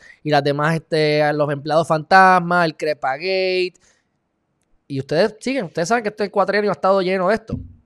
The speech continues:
Todos los cuatrienios tienen esta cuestión. Así que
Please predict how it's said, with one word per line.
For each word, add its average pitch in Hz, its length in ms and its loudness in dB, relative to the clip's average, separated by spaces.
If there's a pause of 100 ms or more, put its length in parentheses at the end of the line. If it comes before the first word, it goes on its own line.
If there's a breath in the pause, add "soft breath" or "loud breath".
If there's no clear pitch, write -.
(960)
Todos 180 120 -4
los 190 80 -6
cuatrienios 156 320 -4
tienen 147 160 -12
esta 135 140 -12
cuestión. 110 280 -14 (1200)
Así 190 180 -6
que - 340 0